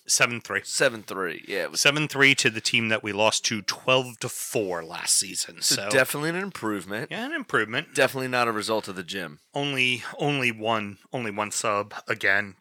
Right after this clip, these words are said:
Speaker 1: keeps killing us.
Speaker 2: Yeah.
Speaker 1: You know,
Speaker 2: It's tough. I mean,
Speaker 1: lot
Speaker 2: we
Speaker 1: of,
Speaker 2: get
Speaker 1: lot of guys, a lot of guys hurt right now. It just hasn't been good. It's been a tough season so far, and
Speaker 2: Yeah, absolutely. And, and,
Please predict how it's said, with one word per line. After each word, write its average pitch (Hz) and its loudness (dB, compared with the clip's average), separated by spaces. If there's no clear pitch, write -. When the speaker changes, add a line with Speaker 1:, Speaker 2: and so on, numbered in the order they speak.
Speaker 1:
keeps - -2
killing - -10
us. - 6
Speaker 2:
Yeah. 98 4
Speaker 1:
You 101 -8
know, 101 -2
Speaker 2:
It's - 0
tough. - 2
I - -6
mean, 143 2
Speaker 1:
lot 156 10
Speaker 2:
we 175 6
Speaker 1:
of, 147 0
Speaker 2:
get 160 8
Speaker 1:
lot 135 12
of 120 4
guys, 120 6
a - -10
lot 113 6
of 98 2
guys 101 4
hurt 98 0
right 101 4
now. 101 2
It 98 0
just - 0
hasn't 101 0
been 104 -4
good. 101 2
It's 104 -4
been 127 -2
a 123 -4
tough 131 0
season 120 0
so 120 2
far, 127 6
and 110 0
Speaker 2:
Yeah, 135 8
absolutely. 120 2
And, 143 6
and, 156 0